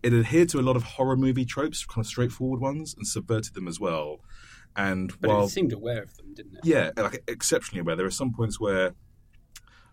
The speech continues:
Speaker 1: I mean, obviously it starts off like a classic horror movie. Um, it's set in a haunted mansion, and there's kind of classic monsters. And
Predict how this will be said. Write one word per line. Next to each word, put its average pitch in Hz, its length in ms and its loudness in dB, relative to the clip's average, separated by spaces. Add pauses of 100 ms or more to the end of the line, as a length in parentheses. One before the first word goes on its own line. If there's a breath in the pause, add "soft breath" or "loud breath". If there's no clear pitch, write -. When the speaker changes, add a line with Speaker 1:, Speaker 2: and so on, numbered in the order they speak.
(440 soft breath)
Speaker 1:
I 123 60 0
mean, 120 100 6
obviously 113 320 2
it 113 60 0
starts 110 340 -2
off 117 80 -2
like 98 160 -2
a 90 80 -4
classic - 380 -8
horror 87 180 -2
movie. 82 520 -2 (360 loud breath)
Um, 82 320 -10
it's - 240 -8 (140)
set - 320 -12
in 92 80 -4
a 82 40 -4
haunted 98 300 -4
mansion, 87 400 -4
and 82 160 -4
there's 85 140 -6
kind - 260 -16
of - 20 -20
classic - 320 -10
monsters. 85 600 -10 (600 loud breath)
And 95 440 -2